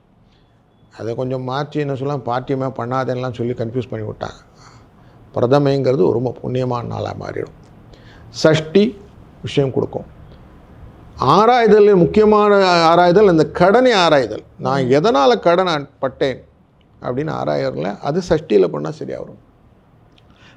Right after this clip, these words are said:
Speaker 1: லாபத்தை நோக்கி, எதுவுமே லாபம் வேணும் இல்லையா?
Speaker 2: ம்.
Speaker 1: Where I am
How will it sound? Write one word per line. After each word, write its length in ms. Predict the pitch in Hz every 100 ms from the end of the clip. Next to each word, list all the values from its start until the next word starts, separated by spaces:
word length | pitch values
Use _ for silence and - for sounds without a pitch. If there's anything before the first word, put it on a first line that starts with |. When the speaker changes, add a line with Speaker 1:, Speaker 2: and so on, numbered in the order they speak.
| - 123 139
Speaker 1:
லாபத்தை 480 | 190 240 240 240 208 196
நோக்கி, 220 | 175 156 131
எதுவுமே 280 | 170 180 185 151
லாபம் 340 | 156 208 220 185
வேணும் 180 | 151 131
இல்லையா? 200 | 143 202 196 202
Speaker 2:
ம். 100 | 175 165 - 127
Speaker 1:
Where 260 | 170 208
I 40 |
am 60 | 208